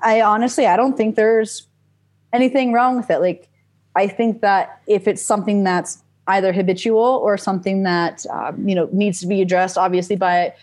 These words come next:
a medical professional because it's been ongoing and it's consistent and it's constant all the time. Yeah. But I also think these bad days are a really good reality check of, like you said, how far we've either come or the things that we've overcome and putting things into perspective about what really matters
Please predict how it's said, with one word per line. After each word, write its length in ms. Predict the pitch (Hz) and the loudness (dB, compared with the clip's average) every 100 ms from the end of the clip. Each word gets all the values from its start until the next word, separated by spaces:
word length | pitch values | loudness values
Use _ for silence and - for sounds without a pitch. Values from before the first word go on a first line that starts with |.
| - - _ _ - | -20 -20 _ _ -2
a 60 | |
medical 320 | 226 226 226 220 | 2 2 2 0
professional 480 | 226 202 196 269 | 0 0 0 0
because 220 | 247 247 196 | 2 0 0
it's 80 | |
been 160 | 185 214 | -2 0
ongoing 640 | 214 208 208 196 202 214 | 0 2 2 2 2 0
and 100 | 202 | -2
it's 120 | 185 - | -4 -4
consistent 480 | 196 - 202 226 | -4 -2 -2 -2
and 60 | 190 | -2
it's 120 | 165 | -4
constant 440 | - 208 196 233 226 | -2 -2 -2 -4 -2
all 120 | 185 | -2
the 80 | 180 | -2
time. 400 | 180 185 226 240 | -2 -2 -2 -4
Yeah. 340 | 254 269 170 - _ _ _ _ | -2 0 0 -4 _ _ _ _
But 100 | 247 | 2
I 80 | 220 | 4
also 380 | 226 277 - 214 | 4 4 0 -2
think 360 | - 196 190 - | 0 -2 -4 -2
these 260 | 196 208 175 | 0 0 0
bad 300 | 185 180 180 | 2 2 2
days 240 | 190 196 | 0 2
are 180 | 180 175 | 0 2
a 80 | 196 | 0
really 240 | 185 180 | 0 0
good 220 | 180 180 | 0 -2
reality 420 | 175 170 214 190 | 0 2 2 0
check 340 | 165 - 156 - | -2 -2 -2 -2
of, 300 | 165 160 160 | -2 -2 -4
like 240 | 160 156 | -4 -4
you 120 | 180 180 | -4 -4
said, 340 | 285 285 175 | 0 0 0
how 220 | 165 156 | -2 -4
far 260 | 160 185 175 | 0 0 0
we've 160 | 170 | 0
either 220 | 165 165 170 | 0 -2 -2
come 340 | 294 247 196 | -2 -2 -2
or 60 | 170 | -2
the 80 | |
things 260 | 160 175 175 | -4 -4 -4
that 100 | 180 | -4
we've 160 | 165 165 | -2 -2
overcome 540 | 160 170 262 226 202 | -2 0 0 0 -2
and 220 | 170 170 - - _ | -2 -4 -10 -20 _
putting 260 | 277 269 247 | 0 2 0
things 300 | 233 220 190 | 0 -2 -2
into 160 | 190 185 | -4 -4
perspective 500 | 175 190 202 - 175 | -4 -2 -4 -2 -4
about 240 | 170 156 | -2 0
what 260 | 185 185 180 | 0 -2 -2
really 220 | 185 170 | 0 0
matters 560 | 170 156 156 151 151 | -2 -2 -2 -2 -4